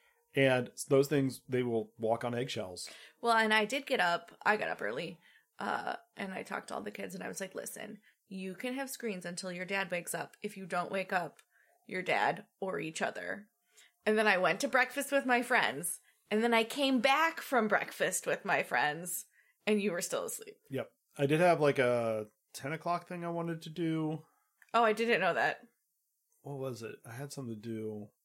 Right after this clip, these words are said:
Speaker 2: At ten o'clock?
Speaker 1: I forget what it was.
Speaker 2: Did you
Speaker 1: No.
Speaker 2: set an alarm?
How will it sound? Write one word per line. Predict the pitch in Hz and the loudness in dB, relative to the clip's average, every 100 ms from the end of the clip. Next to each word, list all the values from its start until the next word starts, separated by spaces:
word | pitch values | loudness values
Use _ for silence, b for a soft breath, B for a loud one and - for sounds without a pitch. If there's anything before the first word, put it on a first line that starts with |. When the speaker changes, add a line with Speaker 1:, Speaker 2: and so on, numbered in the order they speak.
| _ - | _ -2
Speaker 2:
At | - - | -2 -2
ten | - 190 | -2 0
o'clock? | 220 - 175 190 339 - _ _ _ _ _ _ _ _ _ _ _ _ _ _ _ | 0 0 2 2 0 -8 _ _ _ _ _ _ _ _ _ _ _ _ _ _ _
Speaker 1:
I | - - | -20 -20
forget | - 214 | -18 -12
what | 190 | -8
it | 127 | -8
was. | 107 110 95 92 - | -8 -10 -10 -12 -6
Speaker 2:
Did | 233 | -4
you | 214 | 0
Speaker 1:
No. | |
Speaker 2:
set | 302 | 2
an | 247 | 4
alarm? | 202 160 | 4 4